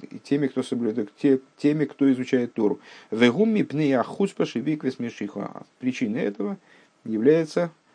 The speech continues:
усиление, э, усиление наглости, умножение наглости в, в период, непосредственно предшествующий приходу Машиаха. Дальше идём.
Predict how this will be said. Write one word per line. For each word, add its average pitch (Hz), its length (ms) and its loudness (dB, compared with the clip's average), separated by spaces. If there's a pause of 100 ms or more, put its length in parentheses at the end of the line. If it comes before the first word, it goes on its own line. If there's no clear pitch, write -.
(160)
усиление, 110 760 2 (840)
э, 104 800 -2 (120)
усиление 104 720 0 (640)
наглости, 135 580 0 (260)
умножение 113 640 0
наглости 160 540 0
в, 107 360 -10
в - 100 -14
период, 135 420 4
непосредственно 113 500 -2
предшествующий 113 540 -2
приходу 107 320 -2
Машиаха. 101 420 -2 (1400)
Дальше 113 280 0
идём. 190 200 -2